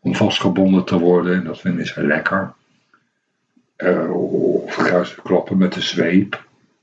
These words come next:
Heerlijk hoor. Ja, of, eh, ja, Battlestar Galactica.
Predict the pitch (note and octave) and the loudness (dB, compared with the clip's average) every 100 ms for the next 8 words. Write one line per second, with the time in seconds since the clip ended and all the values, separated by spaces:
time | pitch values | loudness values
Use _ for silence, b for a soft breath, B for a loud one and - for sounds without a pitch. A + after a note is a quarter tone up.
0 | _ - G2 F#2 - - F2+ A2+ - G#2 | _ 2 2 2 -2 -2 0 -2 0 0
1 | G#2+ - _ _ _ _ _ _ _ _ | 0 -4 _ _ _ _ _ _ _ _
2 | _ _ - A#2+ A#2+ G2 D#2+ - F2+ - | _ _ 0 4 4 4 -2 -6 -10 -6
3 | F2+ F2+ F#2+ - G2 A2 A#2+ G2+ G#2 G#2+ | -4 -2 -2 0 2 4 4 4 2 0
4 | G2 G#2+ G2 G2+ E2+ G#2 - G2 E2+ D#2+ | 0 -2 -2 0 0 -2 0 0 0 -4